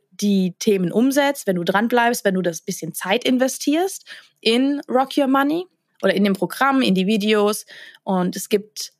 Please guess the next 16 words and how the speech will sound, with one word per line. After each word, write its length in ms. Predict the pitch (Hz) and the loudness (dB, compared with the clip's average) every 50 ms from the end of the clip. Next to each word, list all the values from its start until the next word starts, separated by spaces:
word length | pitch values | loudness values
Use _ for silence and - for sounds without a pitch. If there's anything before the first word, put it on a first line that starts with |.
| _ _ _ _ _ _ | _ _ _ _ _ _
zu, 140 | - - 208 202 | -6 -4 -2 -2
fast 400 | 196 - - 214 190 - - - | -2 -2 -2 -4 -4 -4 -6 -4
zu 100 | - 214 | -2 0
jedem 280 | 208 233 269 277 269 | 2 2 2 2 2
Modul 520 | 247 226 214 196 185 220 254 269 277 269 247 | 2 2 0 0 2 2 2 2 4 2 2
und 140 | 196 233 | 2 2
jedem 200 | 202 220 208 214 | 2 2 0 0
Kapitel 400 | 202 - 185 - 294 311 - 269 | -2 -4 -2 0 0 0 2 2
in 140 | 247 - 226 | 2 2 2
den 140 | 226 226 220 | 0 2 2
Modulen 460 | 214 214 202 202 214 220 214 214 214 214 - - - - - - _ | 2 2 2 2 2 2 2 2 0 -2 -6 -14 -20 -20 -20 -8 _
gibt 300 | - 214 202 214 - - | -2 -2 -2 -2 -2 -2
es 160 | 202 185 - - | -2 -2 -2 -2
einzelne 440 | - 226 214 - - 269 277 247 202 | -2 -2 0 0 2 2 2 2 2
Videos. 760 | 208 233 214 233 226 214 214 208 208 208 208 214 208 - - | 0 0 2 2 2 2 4 4 2 2 2 0 -2 -2 -2
Ja, 340 | 202 190 196 202 208 196 | 0 2 2 2 2 0